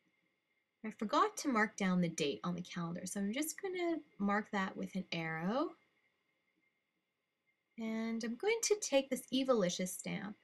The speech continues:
and I'm gonna work on this next card. I wanna stamp the stamp on the top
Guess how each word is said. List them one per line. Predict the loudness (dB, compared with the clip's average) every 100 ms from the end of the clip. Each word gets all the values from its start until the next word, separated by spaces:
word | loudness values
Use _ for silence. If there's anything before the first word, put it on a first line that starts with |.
| _ _ _ _ _ _ _ -6
and | -2 0 0 0
I'm | 0
gonna | -2 0
work | 0 0
on | 0 0
this | 0 -2
next | -6 -8 -14
card. | -10 -10 -8 -4
I |
wanna | -2 0
stamp | -2 -4 0 4 4 4 0 _ _ _
the | -4
stamp | -4 -2 0 0 -4 -4
on | -4
the | -4
top | -10 -4 -2 -2